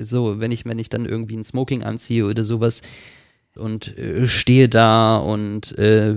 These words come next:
blicke irgendwie mich um und sehe da Leute, äh, in, in verschiedenster Fetischkleidung und sowas alles und bin irgendwie gerade in einem Swingerclub auf einer S-M-Party,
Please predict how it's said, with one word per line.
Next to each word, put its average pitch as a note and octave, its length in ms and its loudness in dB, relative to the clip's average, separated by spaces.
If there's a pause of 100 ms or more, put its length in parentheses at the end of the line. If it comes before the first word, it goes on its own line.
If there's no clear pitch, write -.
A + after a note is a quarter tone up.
(400)
blicke A2+ 800 6 (300)
irgendwie G#2+ 800 -2 (280)
mich A2+ 280 -8
um A2+ 260 -4
und G#2+ 200 -6
sehe A2 260 0
da G#2 140 0
Leute, G#2+ 1000 2
äh, F2+ 80 -10
in, G#2 160 -10
in G#2 240 -12
verschiedenster A2 560 -6
Fetischkleidung A2 720 0
und G#2+ 100 -6
sowas G#2+ 320 -2
alles A2+ 320 -2
und G#2+ 140 -10
bin A2+ 140 -8
irgendwie A2 200 -8
gerade G#2+ 220 2
in G2+ 80 -2
einem G#2 100 -6
Swingerclub G#2 480 -8
auf G2+ 100 -14
einer G2+ 120 -8
S-M-Party, A2+ 560 -4